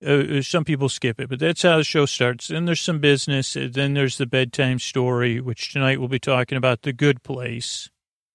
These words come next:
And it'll be, it won't be spoiler free, but it, you say, if you saw the episode four times and you listen to this description, you'd say, who, you'd say, "First off, Scoots, how many episodes of The Good Place have you watched?" And I would say,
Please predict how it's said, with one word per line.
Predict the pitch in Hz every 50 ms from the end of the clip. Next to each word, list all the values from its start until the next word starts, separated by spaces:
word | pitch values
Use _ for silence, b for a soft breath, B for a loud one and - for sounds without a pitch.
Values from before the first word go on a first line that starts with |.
| _ _ _ _ _ _ -
And | 170 175 185 196
it'll | 220 240
be, | 214 190 285 269 262 226 175 160
it | 156 156
won't | 165 208 214 220 180
be | - 220 196
spoiler | - - - - 185 185 180 175 165 156
free, | 139 - - 175 175 156 135
but | 123 123 131 123
it, | 131 135 139 151
you | 147 143 135 139
say, | 131 - - 143 131 127 120
if | 123 127 131 123 123 135 143 143 147 131 - 165
you | 147
saw | - - 185 180 180
the | 170 165
episode | 151 151 147 - - 165 143 120
four | - - 175 160 165 160
times | - - 160 143 139 139 127 123 123 -
and | 139 127
you | 127 127 127
listen | 135 135 - - 139 123
to | 127
this | 127 127 127 120 110 - - -
description, | 135 127 123 123 - - - 147 143 131 - - - 123 117 117 123 131 131 113 - _ _ _ _ _ _ _ _ _ _ _ _ _ _ _ _ _ _ _ _ _ _
you'd | 156 131 139 127 113
say, | - - - 131 123 123 120 120 120
who, | 110 - - 147 143 139 - - 147 - - - 143 147 151
you'd | 156 160 147 135
say, | - 160 143
"First | 127 - 202 214 202 - -
off, | 151 131
Scoots, | - - - 220 202 156 -
how | - 175 180
many | 202 202 180 196 202
episodes | - 139 139 147 143 135 - - 156 147 135 - 139
of | 131
The | 127
Good | 120 - 139 120
Place | - 139 123 123 - -
have | 127 110
you | 117 127 123
watched?" | 120 123 120 117 113 - - -
And | 143 143 143
I | 139 143
would | 143 143 -
say, | - - 147 135 127 127 120 120 117 117 -